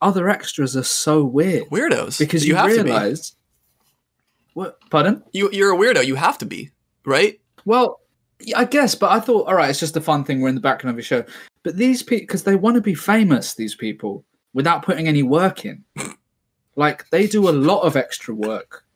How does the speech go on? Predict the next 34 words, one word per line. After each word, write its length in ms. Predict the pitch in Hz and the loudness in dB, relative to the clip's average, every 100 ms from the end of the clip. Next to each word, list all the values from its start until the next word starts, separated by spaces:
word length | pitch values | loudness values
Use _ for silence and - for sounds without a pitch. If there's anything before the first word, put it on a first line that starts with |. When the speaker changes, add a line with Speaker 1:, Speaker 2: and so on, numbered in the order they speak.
| _ - _ - - - | _ -20 _ -20 -16 -2
Speaker 1:
all 160 | 175 156 | 0 2
the 80 | 139 | 2
time, 440 | 156 165 127 - - - | 2 2 2 -2 -14 -10
and 140 | - 143 | -4 0
they 140 | 143 | 2
boast 380 | 127 147 160 160 | 2 2 0 0
about 260 | 160 117 104 | -2 0 0
it 140 | 104 | -4
and 140 | 113 117 | -6 -4
t-, 100 | 147 | -2
and 160 | 131 | -2
talk 220 | 131 156 151 | 0 0 2
about 200 | 127 120 | 0 2
it 60 | |
like 200 | 131 123 | 2 2
they 120 | 127 | 2
were 200 | 127 127 127 | 2 2 2
in 140 | 127 | 0
this 180 | 123 - | -4 -6
film. 420 | 143 139 113 170 _ _ _ _ _ - | -4 -4 -4 -8 _ _ _ _ _ -2
I 80 | |
wasn't 260 | 180 240 165 | 0 0 0
doing 240 | 151 127 | 2 2
that. 320 | 120 170 - - - - _ _ - _ _ _ | 2 0 0 -6 -14 -20 _ _ -20 _ _ _
Speaker 2:
Dude, 300 | 147 185 151 | -4 0 0
there's 220 | 123 170 175 | 0 0 0
a 20 | |
Speaker 1:
<laughs> 60 | |
You 0 | 165 | 0
know? 40 | |
Speaker 2:
documentary 760 | 175 196 - - 180 196 185 165 | 2 0 0 0 2 2 2 2
here 220 | 175 160 | 2 2
on 220 | 151 156 156 | 2 0 0
extras. 640 | 160 165 - 143 131 123 | -2 -2 -4 -2 -2 -4